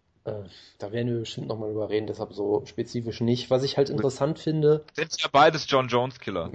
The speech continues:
Speaker 1: was ich, was ich, das hat Wutke zumindest von einem Mal behauptet, das ist richtig,
Speaker 2: Ja,
Speaker 1: ja.
Speaker 2: ich weiß.
Speaker 1: Ähm, ich, ich find's auf jeden Fall interessant, dass sie jetzt auch die ganze Card so ein bisschen mit Light Heavyweight-Kämpfern so vollstopfen, habe ich das Gefühl.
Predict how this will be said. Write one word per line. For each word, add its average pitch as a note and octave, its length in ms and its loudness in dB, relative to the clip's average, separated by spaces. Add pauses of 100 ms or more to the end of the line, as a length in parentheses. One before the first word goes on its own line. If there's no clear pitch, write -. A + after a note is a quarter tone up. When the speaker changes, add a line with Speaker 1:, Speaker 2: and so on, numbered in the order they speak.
Speaker 1:
was C3 200 0
ich, - 260 -2
was C3 180 2
ich, B2+ 160 -8
das - 220 -10
hat B2 160 -4
Wutke C3+ 240 0
zumindest B2 340 -2
von B2 120 -10
einem B2 220 -2
Mal G2+ 140 -4
behauptet, G#2 440 -2
das G2+ 80 -10
ist A2 100 -12
richtig, - 260 -10
Speaker 2:
Ja, C3 180 6
Speaker 1:
ja. - 140 -6
Speaker 2:
ich - 80 -20
weiß. A#2 520 -2
Speaker 1:
Ähm, B2+ 480 2 (480)
ich, - 180 -6
ich - 160 -10
find's G3 240 0
auf - 140 0
jeden F3+ 120 4
Fall G#3+ 140 2
interessant, D3 480 0
dass C#3+ 160 0
sie D3 80 -4
jetzt C#3+ 180 2
auch - 140 -2
die C3 140 -8
ganze C3 320 0
Card B2+ 340 -4
so D#3 80 -2
ein C3+ 80 0
bisschen C3 240 -6
mit B2+ 140 -4
Light A2+ 160 0
Heavyweight-Kämpfern C3 760 -2
so C3+ 260 -2
vollstopfen, C#3 600 0
habe C3 100 2
ich C3 60 -6
das - 160 -16
Gefühl. D3+ 460 -2